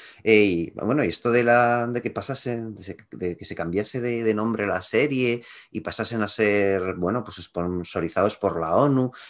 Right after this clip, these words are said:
y tal, por lo visto fue algo que surgió de una manera totalmente orgánica. Por lo visto, eh, Giffen y DeMatteis hoy por hoy como que no, no, no recuerdan bien cómo, cómo surgió. Piensan que a lo mejor lo dejó caer Andy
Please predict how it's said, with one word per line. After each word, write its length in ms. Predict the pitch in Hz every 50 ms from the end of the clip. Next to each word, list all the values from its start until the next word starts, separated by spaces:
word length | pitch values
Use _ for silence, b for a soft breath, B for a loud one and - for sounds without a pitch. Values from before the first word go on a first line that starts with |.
| B -
y 80 | - 107
tal, 160 | 117 131 151
por 80 | 160
lo 80 | 123 107
visto 180 | 101 - - 131
fue 120 | - 135
algo 260 | 117 117 139 147 139 -
que 80 | -
surgió 460 | 104 - 101 87 - - 113 110 120
de 80 | 135 131
una 120 | 117 117
manera 460 | 113 117 117 113 113 135 147 147 139 131
totalmente 440 | - - - 110 113 131 131 - 117
orgánica. 400 | 98 95 107 131 143 123 117 101
Por 80 | 95
lo 60 | 92 98
visto, 300 | 110 - - - 131 131
eh, 300 | 131 131 127 127 127 127 b b b b b _
Giffen 340 | - 117 127 127 - 135 131
y 60 | 131
DeMatteis 560 | 127 120 120 113 120 117 - 139 156 160 - 135
hoy 80 | 123 -
por 180 | - 113 117
hoy 100 | 139 151
como 240 | 151 135 117 110 98
que 100 | - 95
no, 400 | 101 104 117 120 117 113 110 107
no, 380 | 107 104 104 104 107 123 143 143
no 160 | 143 151 165
recuerdan 400 | 170 175 151 139 120 113 107 104
bien 180 | 104 98 98
cómo, 280 | 95 98 101 98 - -
cómo 160 | 110 107 107
surgió. 420 | 101 - 92 85 - - 139 143 147
Piensan 320 | 135 127 131 - 151 135
que 80 | - 131
a 40 |
lo 60 | 120 117
mejor 380 | 113 110 - - 127 123 123 B B B B B B
lo 100 | - 120
dejó 260 | 113 110 113 123 117
caer 280 | 113 120 117 117 110 117
Andy 220 | 117 117 107 107